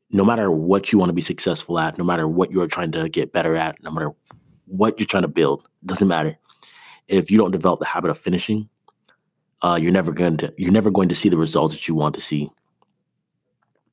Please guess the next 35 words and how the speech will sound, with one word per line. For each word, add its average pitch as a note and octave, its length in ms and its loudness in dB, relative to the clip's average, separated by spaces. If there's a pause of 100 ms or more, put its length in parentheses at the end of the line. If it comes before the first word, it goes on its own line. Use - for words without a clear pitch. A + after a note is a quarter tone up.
(300)
In - 80 -4
today's G#2+ 280 4
world, F2+ 360 2
it's, - 180 -4 (340)
it's - 220 -10
easier D3+ 320 6
than F#2+ 140 -2 (120)
ever G2+ 380 0 (520)
to F#2 280 2
start, - 600 -2
to G2 80 -2
be F#2+ 120 4
a F2 60 0
starter. E2+ 280 -4
And F#2 220 -2
believe G2 260 4
me F#2 100 -2
when F2+ 100 -2
I E2 60 -6
say F2 180 -2
this, E2 260 -4 (460)
um, D2+ 500 -8
I G2 100 -2
have F2 140 -4
started E2 640 0
a F2+ 120 -12
ton F#2 500 -2
of E2 80 -6
different F#2 280 -2
projects. D#2 440 -6
I've D#3 100 -8
started, E2+ 400 -2
started, E2 340 -2
started, F2 360 -2
started. E2 440 -2